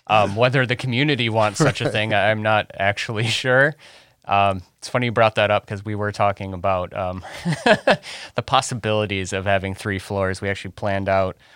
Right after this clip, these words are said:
Speaker 1: a gaming space, a retail space, and then, um, um, a private, uh, gaming <laughs> space up on the top floor. We had a whole, had a whole scenario painted up where we could, uh, we could do something like that. Also, we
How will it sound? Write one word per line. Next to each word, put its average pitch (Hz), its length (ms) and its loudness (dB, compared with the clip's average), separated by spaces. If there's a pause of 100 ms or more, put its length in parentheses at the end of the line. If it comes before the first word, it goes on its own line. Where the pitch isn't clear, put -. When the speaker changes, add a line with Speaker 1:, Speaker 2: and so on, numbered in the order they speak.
Speaker 1:
a 101 80 -8
gaming 101 400 -2
space, 101 480 -4
a 92 60 -6
retail 95 440 -6
space, 98 560 -6
and 92 240 -8
then, 92 260 -4
um, 85 340 -8
um, 82 400 -14 (280)
a 98 120 -12
private, 95 600 0 (180)
uh, 107 160 -6
gaming 95 380 -6
<laughs> - 120 -8
space 104 300 -4
up 107 160 -4
on 107 80 -8
the 107 100 -8
top 101 300 -2
floor. 92 180 -6
We 95 120 -4
had 104 120 -2
a 98 80 0
whole, 107 380 0 (520)
had 117 120 0
a 113 40 4
whole 127 280 6
scenario 117 560 4
painted 107 360 -2
up 101 260 2
where 101 200 -4
we 101 160 -10
could, 98 240 -10
uh, 95 220 -2 (180)
we 113 120 -12
could 107 140 -8
do 104 140 -4
something 98 400 -6
like 98 240 -2
that. 92 300 0
Also, 113 340 2
we 110 220 -2